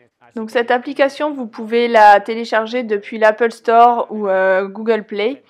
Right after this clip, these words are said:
Euh, ça ne fonctionne pas, elle n'existe pas cette application sur Windows.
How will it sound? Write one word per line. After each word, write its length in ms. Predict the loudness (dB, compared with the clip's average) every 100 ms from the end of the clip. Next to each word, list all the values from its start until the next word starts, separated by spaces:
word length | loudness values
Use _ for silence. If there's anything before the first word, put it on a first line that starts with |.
| _ -20 _ _
Euh, 160 | -6 -6
ça 160 | 0 -2
ne 60 |
fonctionne 480 | -2 -10 -6 -4 -2
pas, 260 | 4 6 6
elle 80 |
n'existe 400 | 2 -2 -4 -8
pas 160 | -4 -4
cette 160 | -4 -4
application 480 | -4 -8 -10 -10
sur 160 | -14 -12
Windows. 400 | -12 -8 -4 -4